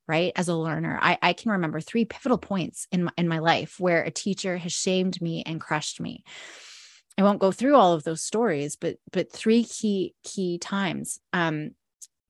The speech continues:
two was in elementary. I remember that far back. One was in high school, and it completely changed the course of where I thought I was going in my life. Who knows? Maybe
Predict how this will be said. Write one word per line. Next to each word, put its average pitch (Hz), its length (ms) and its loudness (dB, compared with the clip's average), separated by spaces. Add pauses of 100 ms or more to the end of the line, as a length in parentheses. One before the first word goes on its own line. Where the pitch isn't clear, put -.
two 277 240 8
was 254 200 4
in 254 140 6
elementary. 214 800 0 (360)
I 220 40 -2
remember 247 360 2
that 165 200 -2
far 190 140 -6
back. 226 400 -10 (720)
One 185 180 2
was 220 140 2
in 240 80 2
high 202 240 -2
school, - 420 -14
and 190 100 2
it - 80 -4
completely 208 540 -2
changed 180 680 -6
the 180 80 -10
course 175 420 -4
of 160 160 -6
where 151 160 -2
I 165 80 -2
thought 185 220 -6
I 185 40 -2
was 190 160 -6
going 202 260 -2
in 175 60 -4
my 175 140 -2
life. - 160 -2 (580)
Who 349 180 6
knows? 185 320 8
Maybe 294 520 6